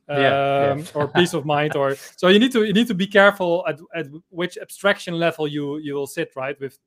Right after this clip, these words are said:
Speaker 2: with teams. So because you
Speaker 1: Hmm.
Speaker 2: can say, like, "Well, we want to improve, uh, customer lifetime value." Um, why is that? Well, we want to, uh, uh, help more customers. And why is that? Well, we want to have world peace, right? So it's really difficult. You need to f-,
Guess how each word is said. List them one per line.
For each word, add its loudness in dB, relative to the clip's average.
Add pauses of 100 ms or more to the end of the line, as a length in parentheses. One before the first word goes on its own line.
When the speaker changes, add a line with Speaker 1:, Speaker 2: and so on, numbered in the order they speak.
(100)
Speaker 2:
with -10
teams. -12
So -16
because -6
you -2
Speaker 1:
Hmm. -4
Speaker 2:
can -2
say, -2
like, 0
"Well, 0 (400)
we 2
want 2
to -6
improve, -4
uh, 0
customer -4
lifetime 0
value." -2 (540)
Um, -2 (180)
why 2
is 2
that? 0
Well, 0
we -4
want -4
to, -4
uh, -2 (440)
uh, -8
help 0
more -2
customers. -4
And -6
why 4
is 0
that? 2
Well, -2
we -4
want -6
to -4
have -4
world -4
peace, -4
right? -4
So -6
it's -14
really 0
difficult. -4
You -6
need -6
to -10
f-, -20